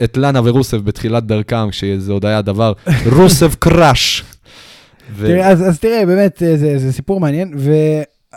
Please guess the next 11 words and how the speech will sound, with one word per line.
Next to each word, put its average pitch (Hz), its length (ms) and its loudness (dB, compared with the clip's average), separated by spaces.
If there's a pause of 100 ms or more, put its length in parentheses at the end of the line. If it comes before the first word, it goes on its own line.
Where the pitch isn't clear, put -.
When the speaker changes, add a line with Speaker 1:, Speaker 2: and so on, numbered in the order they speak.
(120)
Speaker 2:
והדבר 147 300 -2 (320)
המשמעותי 160 460 0
ביותר 226 380 0
זה 175 260 -2 (180)
דווקא 170 340 -4
הרעיון 190 460 0
מאחורי 180 280 -2
הקלעים, 208 320 -2
שבו 165 280 -2
הוא 180 140 0
אומר, 202 280 -4